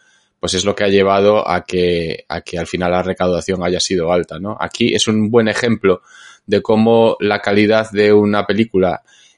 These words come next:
y lo que la crítica dice de ella no van de la mano, no tienen por qué ir de la mano. Y, y también es un ejemplo de cómo, eh, en el caso de películas basadas en cómics, de cómo,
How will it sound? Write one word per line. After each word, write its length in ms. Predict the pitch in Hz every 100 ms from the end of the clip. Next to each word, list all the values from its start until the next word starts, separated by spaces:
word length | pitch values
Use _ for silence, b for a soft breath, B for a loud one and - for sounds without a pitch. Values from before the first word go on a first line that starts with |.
| _
y 460 | 101 104 104 98 98
lo 160 | 98 92
que 80 | 98
la 160 | 98
crítica 460 | - 113 110 113 104
dice 260 | 110 -
de 140 | 98 107
ella 280 | 107 92 -
no 300 | 95 101 107
van 180 | 101 98
de 80 | 95
la 140 | 92
mano, 420 | 95 98 120 - _ -
no 120 | 101
tienen 300 | 110 101 95
por 240 | - 95
qué 120 | -
ir 120 | 101 95
de 80 |
la 100 | 92
mano. 340 | 90 92 113 - B B B B -
Y, 540 | 117 113 107 107 - 104
y 60 |
también 260 | 101 104 113
es 140 | -
un 80 | 123
ejemplo 440 | 110 120 117 131
de 160 | 110 107
cómo, 420 | 123 120 127 139 -
eh, 460 | 101 98 95 95 98
en 140 | 95
el 100 | 95
caso 260 | 104 - 107
de 100 | 107
películas 540 | 101 107 107 101 98
basadas 340 | 95 101 98 98
en 100 | 95
cómics, 360 | 104 120 120
de 120 | 98
cómo, 440 | - 107 110 123